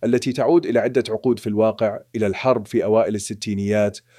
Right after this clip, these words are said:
ورؤية المواجهة العسكرية على الحدود في السنوات الخمس الأخيرة، قد خفتت بشكل كبير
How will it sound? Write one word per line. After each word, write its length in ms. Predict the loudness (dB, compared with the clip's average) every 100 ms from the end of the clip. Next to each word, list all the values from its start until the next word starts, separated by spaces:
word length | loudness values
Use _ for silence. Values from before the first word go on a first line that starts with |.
| _ 2
ورؤية 340 | 4 4 2 0
المواجهة 520 | 0 2 2 2 0
العسكرية 580 | 0 -4 -2 -2 2 2
على 180 | 2
الحدود 440 | -2 -4 -2 -2 -2
في 60 |
السنوات 540 | -6 -6 -2 0 0 -2
الخمس 320 | -4 -4 -4
الأخيرة، 580 | -8 -4 0 2 2 -2 _ _ _
قد 140 | 0 2
خفتت 440 | 0 0 -2 -2
بشكل 320 | -2 -4 -2
كبير 500 | -4 -2 2 2 2